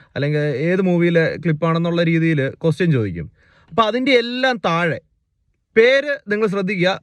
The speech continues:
പക്ക ഹിന്ദിക്കാരുടെ പേര് തന്നെയായിരിക്കും. വല്ല പട്ടേലോ ശർമ്മയോ ഒക്കെ ആയിരിക്കും അതിൻ്റെ പുറകിൽ വരുന്നത്. അപ്പൊ അതിൻ്റെ താഴെ അവര് റിപ്ലൈ കൊടുക്കുന്നത്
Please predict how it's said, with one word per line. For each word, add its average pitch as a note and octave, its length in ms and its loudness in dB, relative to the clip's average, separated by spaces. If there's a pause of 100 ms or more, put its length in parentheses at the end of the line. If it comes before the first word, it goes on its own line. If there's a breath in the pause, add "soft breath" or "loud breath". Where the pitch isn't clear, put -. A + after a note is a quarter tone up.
(160)
പക്ക G3 280 0
ഹിന്ദിക്കാരുടെ G#3+ 600 -2
പേര് F#3 240 0
തന്നെയായിരിക്കും. D3+ 440 0
വല്ല E3 200 -2 (180)
പട്ടേലോ E3+ 600 -2
ശർമ്മയോ D#3+ 600 0
ഒക്കെ C#3+ 220 -4
ആയിരിക്കും D#3+ 320 2
അതിൻ്റെ D3+ 300 -2
പുറകിൽ D#3+ 280 0
വരുന്നത്. C#3 400 -2 (560 soft breath)
അപ്പൊ - 160 -2
അതിൻ്റെ G#3 220 0
താഴെ A#3 280 0
അവര് A#3 220 -2 (100)
റിപ്ലൈ F#3+ 280 -2
കൊടുക്കുന്നത് G3 460 -6